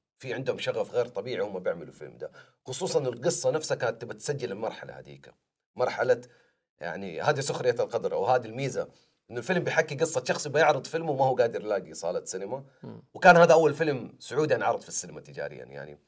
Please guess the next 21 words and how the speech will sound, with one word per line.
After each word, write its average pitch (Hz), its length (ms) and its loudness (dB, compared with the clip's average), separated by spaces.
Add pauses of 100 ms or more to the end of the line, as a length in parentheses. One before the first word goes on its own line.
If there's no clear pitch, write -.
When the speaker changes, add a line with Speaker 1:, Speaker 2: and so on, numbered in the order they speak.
(260)
Speaker 1:
هذه 110 140 0
الآيروني 104 480 2
بالنسبة 78 400 -14
لي. 71 200 -14 (400)
بس 123 200 -2
ما 123 120 6
بين 165 520 2 (420)
ميزانية 123 600 0 (120)
والبادجت 87 760 -2
حق - 180 -8
فيلم 120 260 -4
الهام-، 85 320 -6
آه، 90 120 -6
فيلم 98 320 -8
رولم 85 460 -4 (1000)
وما 101 220 -4
ب-، 113 180 -2
هذا 107 140 -4
الكلام 104 320 -6
ألفين 110 280 -6
وتسعتاش - 800 -10